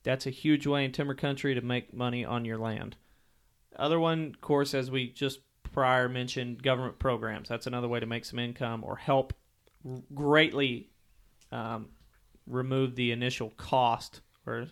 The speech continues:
sticker price on doing some of these big management practices, Prescribe, Fire, T S I, um,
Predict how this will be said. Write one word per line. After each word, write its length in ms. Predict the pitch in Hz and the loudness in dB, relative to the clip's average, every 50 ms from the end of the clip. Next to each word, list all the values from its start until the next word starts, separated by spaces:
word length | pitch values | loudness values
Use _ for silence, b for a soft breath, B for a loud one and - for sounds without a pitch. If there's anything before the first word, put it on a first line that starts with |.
| _ _ - | _ _ -16
sticker 440 | - - - - 147 139 - 123 | -16 -10 -4 -4 -4 -4 -4 -8
price 480 | 117 - - 123 113 117 113 110 - - - - | -6 -2 0 2 2 2 2 0 -4 -12 -10 -6
on 280 | 120 120 117 113 113 113 | -4 -2 -2 -4 -4 -2
doing 320 | 123 127 120 120 120 120 | -2 0 0 0 -2 -4
some 160 | - - 123 117 | -4 -6 -6 -6
of 60 | 110 | -6
these 140 | 110 110 - | -8 -8 -6
big 300 | - 123 120 120 123 - _ _ b b b b b b b b b | -4 -4 -4 -4 -6 -14 _ _ b b b b b b b b b
management 340 | 127 131 131 127 127 127 - | 0 2 2 0 -2 -4 -2
practices, 480 | - 131 120 113 - - - 113 - - | 0 2 2 2 0 -6 -12 -12 -12 -14
Prescribe, 600 | - - 123 - - - 131 123 120 117 110 - | -12 -12 -10 -8 -2 0 2 2 2 2 0 -2
Fire, 300 | - 123 117 113 113 110 - | -4 -2 -2 -2 -2 -4 -6
T 200 | - - 127 117 | -6 -4 -4 -4
S 200 | 117 - - - | -4 -6 -6 -8
I, 340 | 117 113 113 110 107 110 - b b b b b b b b b - | -6 -4 -4 -4 -4 -6 -8 b b b b b b b b b -16
um, 380 | - - - - - - - | -14 -12 -10 -10 -10 -12 -14